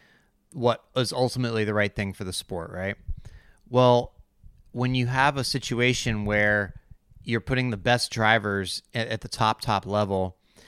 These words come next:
and you're, they're basically just matting it to the floor and driving around and around without having to lift or anything like that,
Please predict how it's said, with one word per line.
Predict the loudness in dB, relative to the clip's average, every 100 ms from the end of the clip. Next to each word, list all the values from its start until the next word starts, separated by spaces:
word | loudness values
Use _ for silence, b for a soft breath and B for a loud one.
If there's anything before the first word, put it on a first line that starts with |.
| b b b _ 2
and | 2 2 0 -4 _
you're, | -4 0 0
they're | 0 2
basically | 2 2 -2
just | 0 0 -2
matting | -2 4 4 4 0
it | -4
to | -6
the | -10
floor | -8 0 2 4 2 -4 _ _ _ _ -4
and | -2 -2
driving | 2 2 2
around | 0 0 0
and | 0
around | 0 2 2 -2 -6 -14 _ _ _ _ _ _ _ _ -16
without | -6 -2 2 2
having | 2 0
to | 0
lift | 2 2 2 -2
or |
anything | -2 0
like | -2 0
that, | 4 4 2